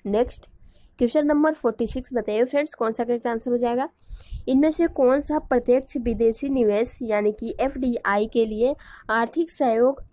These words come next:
तथा विकास संगठन आईओसीडी द्वारा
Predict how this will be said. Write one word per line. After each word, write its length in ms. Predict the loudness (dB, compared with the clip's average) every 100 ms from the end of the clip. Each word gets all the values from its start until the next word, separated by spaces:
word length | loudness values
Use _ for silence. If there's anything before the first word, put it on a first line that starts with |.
| -4
तथा 260 | -2 0 -2
विकास 440 | -2 0 0 0
संगठन 580 | -2 -2 0 -2 -4 -6 -10 -16 -2
आईओसीडी 920 | 0 0 4 4 4 2 -2 0 -2
द्वारा 400 | 2 2 2 -2